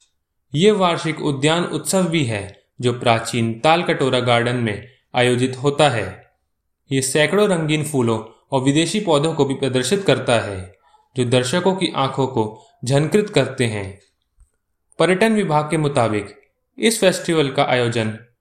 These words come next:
करने का मकसद लोगों में पर्यावरण के प्रति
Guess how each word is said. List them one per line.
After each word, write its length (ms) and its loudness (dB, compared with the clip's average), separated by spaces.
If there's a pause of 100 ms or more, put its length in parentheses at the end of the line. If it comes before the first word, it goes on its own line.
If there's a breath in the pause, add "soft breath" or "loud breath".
(160)
करने 280 0
का 100 0
मकसद 480 -4
लोगों 300 2
में 180 -2
पर्यावरण 480 0
के 80 -2
प्रति 580 -6